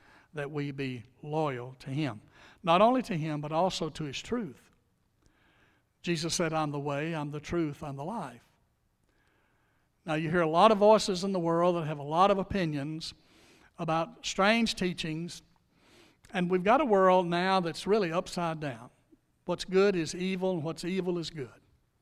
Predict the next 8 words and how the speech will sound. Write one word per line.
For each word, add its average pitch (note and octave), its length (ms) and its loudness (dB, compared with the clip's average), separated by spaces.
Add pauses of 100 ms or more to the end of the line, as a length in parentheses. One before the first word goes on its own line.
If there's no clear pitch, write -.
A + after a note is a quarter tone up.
(840)
It's, - 240 -10
it's - 240 -8
an F#3 80 -8
inverted F3 640 2
world F#3 440 6
of C#3 100 -6
morals D3 640 0
now. A#2+ 280 -12